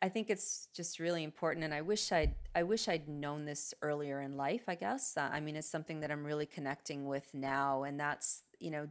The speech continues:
don't let, uh, you know, don't let yourself get caged into something, into, you know, what society tells you is the right thing to do or the good thing to do. Um, especially as women, I think, um,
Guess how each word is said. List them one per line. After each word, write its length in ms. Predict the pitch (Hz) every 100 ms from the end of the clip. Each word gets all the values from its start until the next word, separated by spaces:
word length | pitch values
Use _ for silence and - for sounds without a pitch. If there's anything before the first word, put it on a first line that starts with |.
| -
don't 320 | 175 175 180 -
let, 460 | 165 156 151 - - - -
uh, 220 | 151 147 143
you 80 | 170
know, 80 | 160
don't 240 | 190 196
let 160 | 185 -
yourself 380 | 165 156 151
get 200 | - 127 -
caged 420 | - 156 156 -
into 640 | 151 147 - 147 143 139
something, 680 | 139 - 131 139 107 107 131
into, 580 | - 143 - 151 143 143 143 - - -
you 80 | 160
know, 120 | 151
what 180 | 147 -
society 560 | 156 147 147 147 147 139
tells 360 | 156 143 139
you 200 | 143 143
is 320 | 143 131 - -
the 160 | 139 139
right 260 | 143 139 -
thing 180 | 147
to 60 | 143
do 460 | 139 139 139 139 139
or 80 |
the 120 | 135 135
good 260 | 143 131
thing 180 | 143 139
to 120 | 147
do. 420 | 139 143 143 143 - - - - _ _
Um, 220 | 147 147 -
especially 440 | - 240 233 -
as 160 | 170 -
women, 400 | 139 156 226 240
I 140 | 175
think, 280 | 165 160 156 - - -
um, 400 | 151 143 139 135